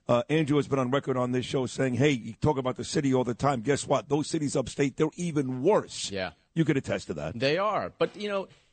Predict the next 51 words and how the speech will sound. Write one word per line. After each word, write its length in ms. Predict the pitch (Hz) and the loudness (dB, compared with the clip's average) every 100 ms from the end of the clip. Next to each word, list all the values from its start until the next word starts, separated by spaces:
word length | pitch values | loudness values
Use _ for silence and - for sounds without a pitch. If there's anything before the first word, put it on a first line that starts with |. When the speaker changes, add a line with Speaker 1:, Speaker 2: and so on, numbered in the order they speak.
| _ _ _ - | _ _ _ -14
Speaker 2:
look, 320 | 494 160 120 | -6 -6 -4
we, 120 | 143 | -4
we 200 | 156 151 | -2 -2
don't 120 | 175 165 | 0 0
have 140 | 135 | 0
farmers 560 | - 117 117 104 82 - | 2 2 2 0 -2 -4
here 280 | 92 87 85 | -2 -2 -2
in 240 | - 101 | -4 -4
New 60 | 101 | 0
York 220 | 95 - | 0 0
City, 260 | 127 92 | 0 0
right? 240 | 76 92 117 | 0 -2 -2
But 140 | 151 | -2
there's 160 | 175 156 | 0 2
a 20 | |
lot 140 | 165 165 | 2 2
of 80 | |
<laughs> 140 | - - | 0 2
farmers 420 | 180 - 190 135 | 2 0 -6 -2
upstate, 520 | 147 127 - 214 113 _ - - - | -2 -4 -6 -4 -6 _ -20 -20 -10
and 100 | 208 | -4
nobody's 300 | 220 214 214 | -2 -2 -6
been 160 | 214 | -8
talking 400 | 220 226 220 185 | -6 -6 -4 -8
to 100 | 135 101 | -6 -8
them. 260 | 67 - _ | -10 -14 _
And 140 | 156 151 | -6 -4
small 240 | - 185 | -2 -2
businesses 540 | 175 196 185 - 160 143 | -2 -2 -2 -2 -2 -2
in 80 | |
the 80 | 143 | -2
city 320 | 139 160 165 | -2 -2 -2
that 160 | 170 143 | -2 -2
went 140 | 147 | -2
out 120 | 143 170 | -2 -2
of 80 | |
business 320 | 160 170 170 - | -2 -4 -4 -4
in 60 | |
the 80 | 160 | -4
pandemic, 420 | 165 160 170 180 | -4 -4 -2 -2
same 280 | - 202 196 - _ - | 0 0 -2 -6 _ -6
upstate. 460 | 175 - - 233 - _ _ _ _ - | -4 -2 -2 -2 -4 _ _ _ _ -4
You 80 | 165 | 0
know, 100 | 175 | 0
so 220 | 165 190 | 0 0
it's 100 | 175 | 0
a 60 | 165 | -4
huge, 520 | - 214 240 233 - | -2 0 2 2 -2
diverse 360 | 160 151 156 | -4 0 -2
state. 340 | - 113 95 95 _ _ _ _ | -2 -4 -4 -6 _ _ _ _
And 440 | 135 135 131 131 | -4 -2 -2 -4